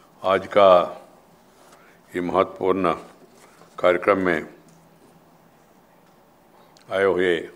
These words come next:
सभी महानुभाव मित्रों, मैं सचमुच में बहुत प्रसन्न हूँ।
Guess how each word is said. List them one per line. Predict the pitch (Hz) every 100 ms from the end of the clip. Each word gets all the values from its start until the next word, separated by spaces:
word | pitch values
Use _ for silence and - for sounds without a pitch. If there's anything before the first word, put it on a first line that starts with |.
| - _ _ _ _ _ _ _
सभी | - 98 90 101
महानुभाव | 80 78 85 85 - 90 113 - - _ _ _ _ _ _ _ _ _ 90
मित्रों, | 87 - 82 71 - - _ _ _ _ _ _ _ _ _ _ _ _ _ 1047 1047 _ - - _ _ _ _ _ _ _ _ _ _ _ _ _ _ _ _ _ _ _ _ _
मैं | 117 101 104 104 104 107 - - -
सचमुच | - 113 113 117
में | 110 117 101
बहुत | 92 110 - -
प्रसन्न | - - 110
हूँ। | 107 82